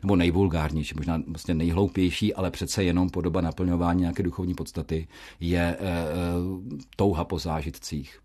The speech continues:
Jo, to je něco, co vůbec nemá, eh, smysl pro to, aby člověk jako bydlel, jedl, zachoval rod nebo tak. Prostě je to, je to nějaký zážitek, jo.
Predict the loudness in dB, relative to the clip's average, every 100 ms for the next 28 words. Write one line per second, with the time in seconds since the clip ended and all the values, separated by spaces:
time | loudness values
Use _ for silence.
0 | _ 0 2 2 0 -2 -2 0 0 2
1 | 2 2 0 -8 -18 -8 -2 0 0 -2
2 | -4 -6 -8 -8 -10 -12 -16 -12 0 4
3 | 4 6 4 4 -2 2 0 2 0 0
4 | 0 0 0 0 -2 0 0 2 4 4
5 | 2 2 0 2 2 2 -2 -10 -6 -4
6 | 0 4 6 6 2 0 0 0 0 -4
7 | -6 -20 -16 -12 0 2 4 2 2 0
8 | 2 4 4 2 0 -2 0 -2 -4 -6
9 | -8 -12 -12